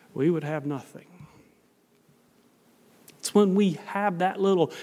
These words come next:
shakeup in our lives and we stop taking God for granted that maybe, just maybe, we'll start to have the courage to do the things that Jesus Christ calls us to do,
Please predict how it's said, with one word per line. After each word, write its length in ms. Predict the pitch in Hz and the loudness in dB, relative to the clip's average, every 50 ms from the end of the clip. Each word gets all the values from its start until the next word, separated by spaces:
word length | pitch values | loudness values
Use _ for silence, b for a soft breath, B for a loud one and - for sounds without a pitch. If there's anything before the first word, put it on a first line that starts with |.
| B B | B B
shakeup 640 | - - - - 226 220 208 202 - 180 165 - | -6 -4 0 2 4 4 4 4 4 2 2 2
in 140 | 185 180 170 | 0 -2 0
our 180 | 160 156 151 156 | 0 0 0 0
lives 480 | 165 170 175 175 170 165 160 147 - | 0 0 0 2 4 2 2 2 0
and 140 | 165 147 160 | 0 0 0
we 100 | 185 185 | 0 0
stop 480 | - - - 196 165 170 - - - - | -2 -4 -6 -6 -6 -6 -8 -12 -18 -12
taking 480 | - - 233 233 233 - 190 170 170 | -4 0 0 0 0 0 -4 -2 -2
God 340 | 165 175 180 180 175 170 147 | 0 0 0 2 0 0 -2
for 140 | - 165 147 | -2 -4 -4
granted 520 | 139 151 151 165 175 170 160 151 139 - B B B B B B | -2 -2 -2 -2 -2 -2 -2 -2 -2 -4 B B B B B B
that 160 | - - - | -10 -8 -6
maybe, 580 | 185 190 214 233 233 214 170 143 135 120 - - - - - - B B B B B B B B B B B | -4 -2 2 2 4 4 2 0 -4 -10 -12 -18 -20 -20 -20 -20 B B B B B B B B B B B
just 280 | B - 226 220 - - | B 6 6 6 6 6
maybe, 580 | 185 190 220 254 254 208 156 - - - - - - B B B B B B _ _ _ _ _ _ _ _ _ _ _ - | 4 6 6 6 4 2 2 -2 -10 -18 -20 -20 -20 B B B B B B _ _ _ _ _ _ _ _ _ _ _ -4
we'll 160 | 170 196 196 | -4 -2 -2
start 380 | 202 - - 202 196 202 - 160 | -4 -4 -4 -2 -2 -2 -4 -8
to 60 | 143 | -14
have 460 | - - 175 180 185 180 175 156 156 | -12 -10 -8 -6 -4 -4 -4 -6 -8
the 60 | 151 | -12
courage 840 | - - - 226 277 269 220 - - - - - - - - - - - _ _ b b b b b b b b b b b b b b b b _ _ _ _ _ - - - - - - - | -12 -8 -6 -6 -4 -4 -4 -4 -6 -10 -12 -12 -10 -8 -8 -10 -12 -14 _ _ b b b b b b b b b b b b b b b b _ _ _ _ _ -20 -20 -20 -20 -20 -14 -6
to 120 | - 147 | -4 -4
do 360 | 135 131 196 208 240 277 262 | 0 6 8 10 10 10 10
the 120 | 202 156 123 | 8 4 -2
things 460 | - - 170 165 170 170 165 147 - | -4 -2 0 2 2 2 0 -2 -4
that 120 | - - | -8 -10
Jesus 420 | 156 - 180 175 170 160 165 147 - | -6 -2 0 0 0 0 -4 -6 -6
Christ 420 | - - 160 156 160 147 - - - | -8 -10 -8 -6 -6 -8 -8 -12 -10
calls 400 | - 151 147 147 151 143 139 160 | -6 -4 -4 -2 -4 -4 -6 -8
us 180 | 151 131 - | -10 -10 -10
to 140 | - - 147 | -10 -10 -8
do, 300 | 139 156 156 151 143 | -4 -2 0 0 0